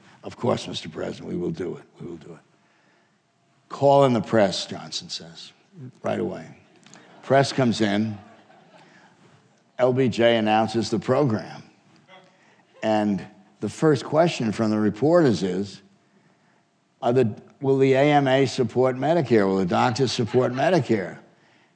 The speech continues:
And the president looks surprised at the question,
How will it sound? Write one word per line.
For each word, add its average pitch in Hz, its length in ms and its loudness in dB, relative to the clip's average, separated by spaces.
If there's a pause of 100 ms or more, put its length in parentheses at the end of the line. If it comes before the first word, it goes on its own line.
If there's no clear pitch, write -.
(120)
And 120 120 -8
the 123 60 -8
president 156 520 0
looks 120 220 2
surprised 147 920 2
at - 120 -10
the - 80 -10
question, 117 720 -4